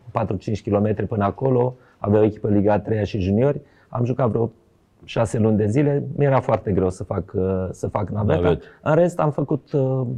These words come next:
Speaker 1: singur, la școală, la, cu cumnatul meu, care era profesor de sport la o școală acolo. Aveam echipă în comunală,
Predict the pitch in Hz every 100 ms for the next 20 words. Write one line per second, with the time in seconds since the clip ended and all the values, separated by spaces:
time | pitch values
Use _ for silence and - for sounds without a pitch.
0 | 127 _ _ - 151 180 170 143 104 -
1 | - 180 156 - 55 52 - - - -
2 | _ _ _ _ - 104 101 - - _
3 | - 101 107 156 139 110 107 98 101 101
4 | 101 104 - 95 92 92 90 104 95 -
5 | 92 92 92 - 98 92 - 135 107 107
6 | 107 104 117 107 92 113 98 101 165 127
7 | 104